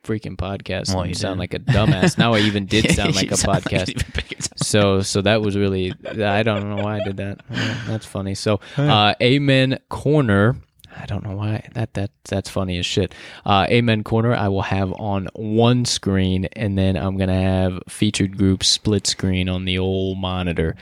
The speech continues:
Speaker 2: Yeah.
Speaker 1: Going hardcore <laughs> on some Masters, man. I mean, comes around once a year. You can't miss it. It's just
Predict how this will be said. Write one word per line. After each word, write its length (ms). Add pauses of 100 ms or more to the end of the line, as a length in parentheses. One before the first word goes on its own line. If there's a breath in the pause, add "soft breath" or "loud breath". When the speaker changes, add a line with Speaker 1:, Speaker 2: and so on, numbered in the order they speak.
Speaker 2:
Yeah. 220 (280)
Speaker 1:
Going 320
hardcore 1120 (100)
<laughs> 80
on 360
some 360
Masters, 680
man. 380
I 80
mean, 260
comes 240
around 320
once 300
a 20
year. 220
You 160
can't 340
miss 220
it. 100
It's 160
just 300